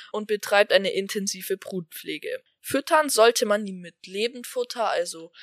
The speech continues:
zum Beispiel weißen Mückenlarven, jedoch nimmt er auch anderes Futter an. Die Temperatur, die für ihn optimal ist, liegt zwischen vierundzwanzig und achtundzwanzig Grad.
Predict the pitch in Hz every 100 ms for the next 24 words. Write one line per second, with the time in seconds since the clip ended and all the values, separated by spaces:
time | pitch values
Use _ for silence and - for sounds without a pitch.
0 | - - 175 165 185 - 185 170 185 220
1 | 214 190 240 269 247 233 233 - 220 214
2 | 190 196 214 214 214 165 165 - 156 -
3 | 165 175 - 165 196 185 156 - - _
4 | _ _ _ - 214 - 240 285 220 214
5 | - 277 302 233 - 214 208 208 - -
6 | 190 190 226 240 240 214 208 - 185 185
7 | 180 - 254 262 - 214 214 - 214 -
8 | 190 - - - - - - - - -
9 | - 190 -